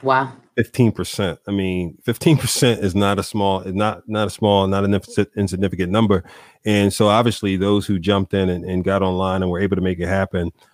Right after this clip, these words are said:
Speaker 2: um, were, were those who probably grew, right? And, and some grew, you know, big, much larger, 'cause you always have the, the, the smaller side and the larger side of that average number. So, um, to your
Speaker 1: Mm-hmm.
Speaker 2: point, people who are able to, to, to maximize in this moment and figure out creative ways to engage with people.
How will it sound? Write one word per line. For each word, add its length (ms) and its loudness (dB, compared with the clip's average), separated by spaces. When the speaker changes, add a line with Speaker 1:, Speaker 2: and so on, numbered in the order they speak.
Speaker 2:
um, 340 0
were, 280 0
were 140 -2
those 300 0
who 120 -4
probably 320 0
grew, 280 2
right? 360 -2
And, 320 -2
and 140 -6
some 260 2
grew, 420 0
you 80 -6
know, 260 -6
big, 240 2
much 460 0
larger, 360 4
'cause 160 -6
you 80 4
always 140 4
have 140 0
the, 300 -4
the, 180 -12
the 80 -16
smaller 320 -2
side 200 -4
and 80 -2
the 40 -2
larger 280 -2
side 240 -6
of 60 -6
that 140 -2
average 300 -2
number. 300 -2
So, 320 -6
um, 260 0
to 140 4
your 140 4
Speaker 1:
Mm-hmm. 140 -4
Speaker 2:
point, 280 0
people 240 2
who 100 6
are 80 4
able 180 2
to, 140 0
to, 200 -4
to 240 -6
maximize 580 0
in 60 0
this 180 -4
moment 400 -2
and 120 -8
figure 260 -2
out 200 -2
creative 340 -2
ways 400 -2
to 100 -6
engage 360 0
with 120 -8
people. 340 -6